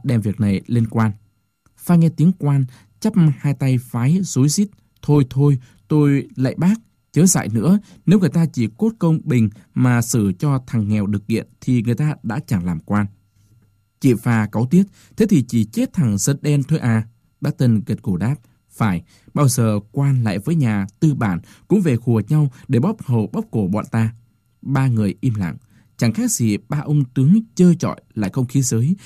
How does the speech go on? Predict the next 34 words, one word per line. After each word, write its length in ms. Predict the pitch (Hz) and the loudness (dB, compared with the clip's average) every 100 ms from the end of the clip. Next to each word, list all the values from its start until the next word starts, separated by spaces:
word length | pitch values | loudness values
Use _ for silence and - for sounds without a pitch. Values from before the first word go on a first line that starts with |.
| - | -8
đang 120 | - 175 | -2 0
cố 140 | 170 | 2
nghĩ 220 | 190 143 | 0 -2
cách 240 | 175 254 - | -4 -6 -4
giải 240 | 113 95 - | -2 -4 -2
vây 220 | 131 123 123 - | 0 0 -2 -6
mà 100 | 120 | 0
bên 200 | 175 180 | 4 4
địch 160 | 127 - _ - | 2 -4 _ -4
có 100 | 175 - | -4 0
quân 140 | 170 | 0
hùng 260 | 123 107 87 - | 2 -2 -4 -2
tướng 200 | 135 170 | 0 0
mạnh. 160 | 104 - _ _ - | 0 -6 _ _ -6
Trần 120 | 123 | -4
Bắc 160 | 175 - | -2 0
Tân 240 | 139 131 131 | 2 2 0
long 280 | 143 143 131 | -4 -2 0
lanh 200 | 131 117 - | 0 -2 -4
nhìn 240 | 117 95 82 | -2 0 -2
hai 180 | 127 120 | -2 -2
người 160 | 107 | -2
nói, 300 | - 92 110 147 _ _ _ - | -2 -2 -2 -4 _ _ _ -2
"Được 180 | 131 - | 0 0
rồi, 260 | 107 95 - _ | -2 -4 -6 _
chú 80 | 139 | -2
với 120 | 160 | 0
tôi, 280 | - 123 113 - - | 0 0 -2 -6 -8
hai 140 | 147 | -6
anh 140 | - 139 | -2 -2
ta 280 | 135 127 120 - _ _ _ | 0 -2 -2 -6 _ _ _
cũng 320 | 127 139 147 - _ _ _ _ _ - | -2 2 0 0 _ _ _ _ _ 0
cứ 80 | |
đi. 220 | 156 139 | 4 4